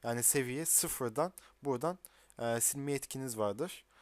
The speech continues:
E, şimdi gelelim komutlara o zaman. Buradan komutlara tıkladığımda, e, buradan seviye sistemine geleceğim. Seviye sisteminde şimdi ne varmış? Mesela X P. E,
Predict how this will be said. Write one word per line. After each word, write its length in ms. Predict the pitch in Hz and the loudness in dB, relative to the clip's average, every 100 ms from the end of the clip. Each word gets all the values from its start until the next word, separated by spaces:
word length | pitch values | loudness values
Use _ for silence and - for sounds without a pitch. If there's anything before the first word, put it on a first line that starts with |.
| - - _ - | -20 -20 _ -10
E, 400 | 113 113 113 113 117 | -6 -4 -2 -2 -2
şimdi 380 | - 165 170 | -4 -4 -4
gelelim 380 | 160 160 151 175 | -2 -2 -2 -4
komutlara 460 | - 160 147 - 156 | -4 -4 -2 0 2
o 80 | 107 | 2
zaman. 280 | 135 165 - - - _ | -2 -6 -10 -20 -20 _
Buradan 280 | 156 151 160 | -2 2 0
komutlara 640 | - 156 160 - 165 170 - - | 0 -2 -2 -2 0 0 -4 -12
tıkladığımda, 640 | - - 110 104 110 165 190 _ _ _ - | -14 -10 -6 -6 -4 -4 -6 _ _ _ -8
e, 160 | 123 139 | -6 -4
buradan 220 | 147 156 | -4 -2
seviye 360 | - 127 139 | -2 -2 0
sistemine 460 | 147 123 110 104 101 | 0 0 -2 -4 -6
geleceğim. 380 | 95 95 131 180 _ _ - | -8 -6 -8 -8 _ _ -12
Seviye 280 | - 143 156 | -4 -2 0
sisteminde 420 | - - 127 123 | 0 -2 -8 -6
şimdi 320 | - 147 143 | -6 -6 -4
ne 60 | 156 | -2
varmış? 380 | 110 117 156 | -2 -2 -6
Mesela 320 | 147 127 156 156 | -6 -4 -2 -2
X 200 | 139 - | -4 -6
P. 100 | |
E, 60 | 107 | -6